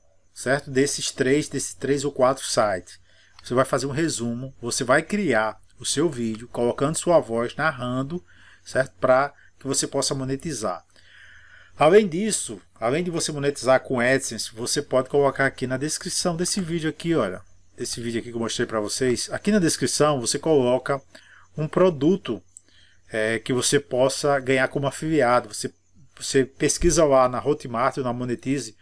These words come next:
como adestrar um gato, que você vai encontrar vários produtos. Você se afilia ao produto e coloca um link aqui. Você tanto vai ganhar com a monetização, como você vai ganhar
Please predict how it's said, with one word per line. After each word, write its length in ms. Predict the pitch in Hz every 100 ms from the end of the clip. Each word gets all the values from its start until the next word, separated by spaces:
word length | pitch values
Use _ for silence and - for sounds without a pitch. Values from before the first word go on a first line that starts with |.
| _ _
como 240 | - 147
adestrar 400 | 135 139 - 131
um 120 | 123
gato, 420 | 113 123 139 - - _ _ - - -
que 60 |
você 160 | 113 123
vai 120 | 123
encontrar 320 | 123 123 123
vários 280 | 113 123 -
produtos. 560 | - 170 131 98 - - - -
Você 180 | 120 123
se 140 | -
afilia 380 | 147 - 156 135
ao 60 | 160
produto 360 | 151 131 131
e 40 | -
coloca 340 | 151 156 -
um 80 | 190
link 220 | 160 190
aqui. 300 | 185 - 156 - - - _ - - - - -
Você 220 | - 165
tanto 380 | - - 233 202
vai 120 | 196
ganhar 180 | 170 156
com 160 | - 156
a 80 | 139
monetização, 1040 | 151 220 - 170 147 135 - 117 113 147 - _ _
como 400 | - 143 143 160
você 260 | 143 - 151
vai 240 | 131 135
ganhar 640 | 139 127 110 110 120 -